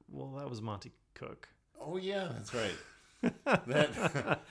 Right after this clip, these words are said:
Speaker 2: <laughs> that guy knocked trash out of your ceiling. What a, what a hack.
Speaker 1: Old Thomas is not trash, I'll have you know.
Speaker 2: <laughs>
Speaker 1: Um,
Speaker 2: I thought it was James D'Amato. I was wrong.
Speaker 1: Yeah, no. That was, that, that one was definitely Monty.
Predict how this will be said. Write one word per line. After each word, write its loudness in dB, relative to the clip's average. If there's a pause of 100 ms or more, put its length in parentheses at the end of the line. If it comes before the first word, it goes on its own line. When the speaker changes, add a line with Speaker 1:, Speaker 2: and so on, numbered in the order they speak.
(100)
Speaker 2:
<laughs> -4
that 6
guy 6
knocked 4
trash 2
out -4
of -4
your -2
ceiling. -6
What 4
a, 2
what 2
a 2
hack. 2 (960)
Speaker 1:
Old 4
Thomas 4
is 2
not 2
trash, -4
I'll 2
have 6
you 2
know. -6 (320)
Speaker 2:
<laughs> -4
Speaker 1:
Um, 8
Speaker 2:
I 4
thought 0
it 0
was -6
James -6
D'Amato. -6
I 0
was -2
wrong. -4
Speaker 1:
Yeah, 6
no. -2 (180)
That 6
was, 2 (100)
that, 2
that 8
one 2
was -2
definitely -2
Monty. -4